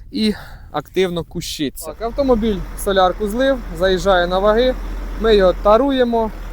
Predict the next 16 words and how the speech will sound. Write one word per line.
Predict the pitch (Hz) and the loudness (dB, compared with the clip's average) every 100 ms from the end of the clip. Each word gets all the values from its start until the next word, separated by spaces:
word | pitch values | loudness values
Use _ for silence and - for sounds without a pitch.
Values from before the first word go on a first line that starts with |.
| - - - - | -10 -10 -10 -4
Густота | 214 - 220 233 208 | -2 -2 0 2 2
солярки | 202 190 170 - 165 | 0 2 2 2 -2
вісімсот | 175 196 185 220 170 | -2 -6 -2 -2 0
двадцять | 170 170 180 175 | -2 -2 -6 -8
вісім | 175 170 160 | -10 -8 -6
грам | 165 165 156 | 0 0 0
на | 156 | -4
один | 165 190 | -4 -4
літр. | 220 262 220 196 - - - - - 170 | -4 -6 -6 -8 -12 -20 -20 -20 -20 -2
Якість | 208 - 180 - | -2 -2 -8 -8
повинна | 156 175 175 | -4 -4 -4
бути | 165 170 160 | -8 -8 -10
чудова. | - 165 143 127 120 | -12 -8 -6 -4 -6
Ще | - 294 | -6 -4
можна | 269 202 208 | -2 -2 -4
поміряти | 196 196 185 170 | -6 -6 -4 -4